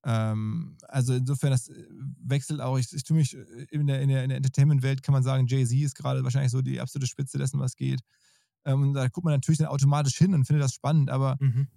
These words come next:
Speaker 1: ähm, auch da, genauso wie ich am Anfang auf Größe geguckt habe, gucke ich jetzt eher auf Konstanz und, und
Speaker 2: Mhm.
Speaker 1: so ein bisschen Tradition. Und bei den Speakern habe ich natürlich auch jahrelang auf, auf absolute, ja, immer noch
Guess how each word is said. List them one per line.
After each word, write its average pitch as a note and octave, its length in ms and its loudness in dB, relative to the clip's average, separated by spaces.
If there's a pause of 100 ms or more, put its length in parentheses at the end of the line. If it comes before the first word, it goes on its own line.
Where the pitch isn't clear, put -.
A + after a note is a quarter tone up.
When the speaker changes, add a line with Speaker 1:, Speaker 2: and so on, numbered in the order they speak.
Speaker 1:
ähm, C3 320 2 (360)
auch D3+ 140 -6
da, E3+ 340 -2 (560)
genauso D#3 460 2
wie D#3+ 80 2
ich D#3 140 -2
am D#3 60 -4
Anfang D#3+ 280 -2
auf C#3 200 -4
Größe D3 440 0
geguckt F3 400 0
habe, F3 360 0 (440)
gucke E3 180 -2
ich C3+ 80 -4
jetzt D#3+ 180 0
eher D#3 200 -4
auf D3 240 -4
Konstanz D3 580 -2
und, C#3 300 -2 (120)
und B2+ 220 0
Speaker 2:
Mhm. C#3+ 100 0
Speaker 1:
so C3 100 -8
ein - 20 -2
bisschen C3+ 160 0
Tradition. D#3 720 0 (400)
Und C#3 400 0
bei C#3+ 160 -4
den C3+ 140 -2
Speakern E3 320 -2
habe D#3 120 2
ich C#3 60 -2
natürlich D3 240 -2
auch D#3 300 -4 (520)
jahrelang D#3+ 380 -2
auf, A3+ 240 -2
auf C3+ 220 -4
absolute, D3+ 920 -4
ja, D2 220 -6
immer D2+ 280 -2
noch D2 160 -2